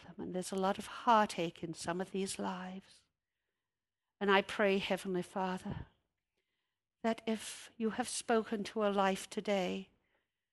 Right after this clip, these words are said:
that you will help them have the courage to take action on it. Maybe there's a soul here that doesn't know you. Maybe there's son that has a son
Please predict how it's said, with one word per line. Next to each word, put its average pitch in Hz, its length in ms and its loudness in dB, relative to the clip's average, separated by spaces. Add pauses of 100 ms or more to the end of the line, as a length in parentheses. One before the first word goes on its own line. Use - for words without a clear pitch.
(440)
that 208 200 -4
you 220 60 -2
will 202 100 0
help 208 420 -2
them 175 140 -2
have 196 260 -2
the - 80 -4
courage 185 680 -4
to 208 100 -8
take 202 420 -4
action - 480 -4
on 175 160 -2
it. 190 280 -8 (960)
Maybe 226 300 4
there's 214 280 2
a 214 40 -4
soul 208 380 2
here 196 280 2
that - 180 -6
doesn't - 340 -6
know 185 220 -2
you. 180 260 -6 (680)
Maybe 226 300 4
there's 214 240 4
son 202 400 2
that - 160 -2
has - 260 -2
a 220 60 -2
son 196 560 0